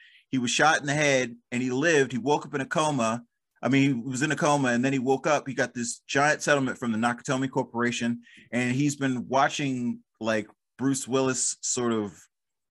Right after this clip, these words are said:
or John McClane sort of fashion himself as a hero. And he's decided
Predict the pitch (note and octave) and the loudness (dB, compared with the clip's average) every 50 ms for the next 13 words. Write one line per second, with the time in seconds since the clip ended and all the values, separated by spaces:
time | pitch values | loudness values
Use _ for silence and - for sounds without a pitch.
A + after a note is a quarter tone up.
0 | _ _ _ A#2+ B2 A#2+ A#2 A2+ G#2 G2 - - C3+ C3 B2+ C3 B2+ - D3 C3+ | _ _ _ 0 2 4 4 2 2 -2 -4 0 0 2 2 0 -2 -2 -4 -4
1 | B2+ A#2+ C3+ A#2+ A2+ A2 G#2 - - C3 C3 C3 - - B2 A#2+ A#2 C3+ B2 A2 | -2 -2 -4 -4 -4 -6 -8 -2 0 2 2 2 0 -2 -4 -2 -2 -2 -4 -4
2 | A2+ G2 A2 G#2 A2 C3 C3+ C3+ B2 A#2 A2+ A2+ A#2+ B2+ A#2+ - A2+ - - C3+ | -4 -6 -6 -4 0 0 2 2 2 2 0 0 -2 -4 -4 -6 -10 -2 0 2
3 | C3+ C#3 C3+ A#2 A2 G#2+ G#2 | 4 4 4 2 -2 -2 -4